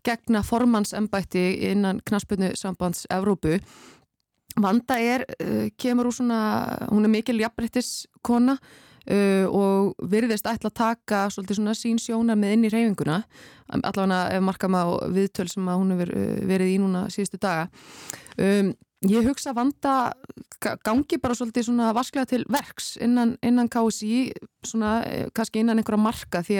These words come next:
að það er svo sem ekki margt sem að hún kannski getur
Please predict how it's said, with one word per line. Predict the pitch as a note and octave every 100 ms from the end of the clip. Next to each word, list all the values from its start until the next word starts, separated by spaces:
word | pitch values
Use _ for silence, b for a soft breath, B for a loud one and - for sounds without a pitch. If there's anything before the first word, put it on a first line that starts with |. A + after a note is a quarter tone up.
| F#3+
að | - B B B B _ _ _ - -
það | F#3+
er | F#3+
svo | G3+
sem | G#3+
ekki | G#3+ F#3+ - -
margt | G3+ G#3
sem | - G#3
að | G3
hún | F#3+
kannski | G3+ G3+
getur | G#3+ G#3